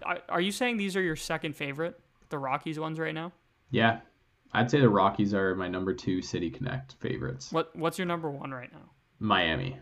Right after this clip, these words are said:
Speaker 2: for sure.
Speaker 1: Yeah.
Speaker 2: The, the
Speaker 1: I would agree.
Speaker 2: originals, actually. I think they were number one.
Speaker 1: Oh, you know what? I, I, never mind. My number one favorite are the Chicago White Sox, the South Side jerseys.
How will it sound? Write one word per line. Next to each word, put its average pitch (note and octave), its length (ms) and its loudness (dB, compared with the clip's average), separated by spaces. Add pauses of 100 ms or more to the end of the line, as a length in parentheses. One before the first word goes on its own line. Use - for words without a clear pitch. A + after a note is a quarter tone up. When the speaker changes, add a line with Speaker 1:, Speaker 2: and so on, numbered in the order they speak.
(140)
Speaker 2:
for G2 140 -2
sure. - 340 -4 (580)
Speaker 1:
Yeah. B2+ 220 -14 (380)
Speaker 2:
The, G#2 240 4
the G#2 140 0
Speaker 1:
I G2+ 40 4
would G2+ 80 2
agree. F2+ 120 2
Speaker 2:
originals, E2 320 -2
actually. D#2+ 380 -2
I D#2+ 40 -4
think - 180 -4
they A2 80 2
were G2+ 80 0
number E2 260 -4
one. F2+ 300 -2 (2000)
Speaker 1:
Oh, E3 440 8 (100)
you D#3 140 -2
know E3 120 2
what? D#3 260 2 (1500)
I, E3 180 -2 (120)
I, D#3+ 160 -2 (380)
never D#3+ 280 0
mind. A#2+ 340 -4 (100)
My F3 240 10
number G3+ 320 6
one F3 320 4 (180)
favorite E3+ 480 2 (320)
are D#3+ 140 2
the D#3 80 2
Chicago D3+ 420 2
White C3+ 240 0
Sox, - 440 -8
the D#3+ 120 -2
South D3 280 4
Side B2+ 260 -2
jerseys. C3 480 -12